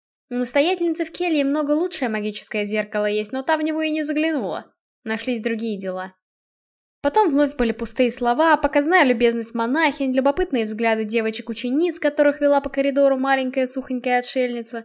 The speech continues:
Всё это уже не имело значения. Когда за ними закрылась тяжёлая дверь обители, Ардай почувствовал себя несказанно легче. Стоя на крыльце, он с наслаждением вздохнул. Раз, другой.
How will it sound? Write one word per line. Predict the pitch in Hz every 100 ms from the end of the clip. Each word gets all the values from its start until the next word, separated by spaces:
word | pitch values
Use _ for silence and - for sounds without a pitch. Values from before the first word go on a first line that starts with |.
| _
Всё | -
это | 370 262
уже | 214 220
не | 220 214
имело | 208 202 196
значения. | 196 196 208 202 202 202 _ _ _ _ _ _ -
Когда | 220 311
за | 320
ними | 320 320
закрылась | 285 294 294 311 269
тяжёлая | 277 269 285 262 247
дверь | 262 247
обители, | 233 294 254 220
Ардай | 208 220 311
почувствовал | 330 311 311 302 294
себя | 285 277
несказанно | 262 262 - 233 226 220 220
легче. | 208 190 - - _ _ _ _
Стоя | - - 330
на | 339
крыльце, | 339 320 311 381
он | 302
с | 285
наслаждением | 277 294 277 302 294 285
вздохнул. | 269 277 - 269 202 202 _ _ -
Раз, | 220 220 220 -
другой. | 208 202 208 202